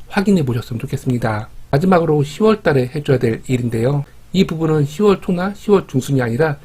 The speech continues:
시월 말에 해주시면 되는데요. 한냉사를 씌웠던 김장배추 밭에서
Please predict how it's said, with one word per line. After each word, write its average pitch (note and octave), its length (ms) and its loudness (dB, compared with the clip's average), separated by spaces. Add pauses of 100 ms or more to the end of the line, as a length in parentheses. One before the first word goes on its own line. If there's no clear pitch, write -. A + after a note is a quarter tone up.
(220)
시월 A#3 340 2
말에 B2 440 2
해주시면 C#3 420 -2
되는데요. B2 540 2 (300)
한냉사를 G#3 540 4
씌웠던 D3 640 2
김장배추 C3+ 600 0
밭에서 A#2 480 0